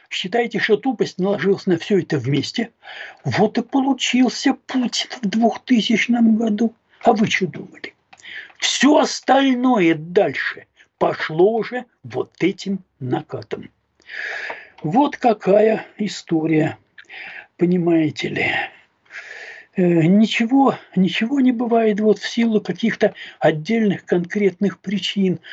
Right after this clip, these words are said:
Знаете, ага, просыпайся, Фердинанд поехал в Са-, в Сараево, Гаврилушка,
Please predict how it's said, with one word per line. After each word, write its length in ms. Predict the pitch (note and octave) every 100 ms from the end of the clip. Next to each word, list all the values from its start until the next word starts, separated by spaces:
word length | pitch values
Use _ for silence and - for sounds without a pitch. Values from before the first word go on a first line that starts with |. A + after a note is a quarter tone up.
| -
Знаете, 640 | A#2 D3+ B3 A#3 - F3+ - - -
ага, 360 | - F#3 G#3+ F#3 _ _ -
просыпайся, 800 | F#3 - - A3 D#3+ - D#3+ - -
Фердинанд 640 | - G3 E3 G3+ G#3+ F3+ -
поехал 540 | G3 G3+ F#3 - - - -
в 80 | -
Са-, 240 | - G3+
в 60 | -
Сараево, 640 | - A3+ B3 G3 D3+ C3+ - -
Гаврилушка, 800 | C#3 F#3 G3 E3+ C#3+ - E3+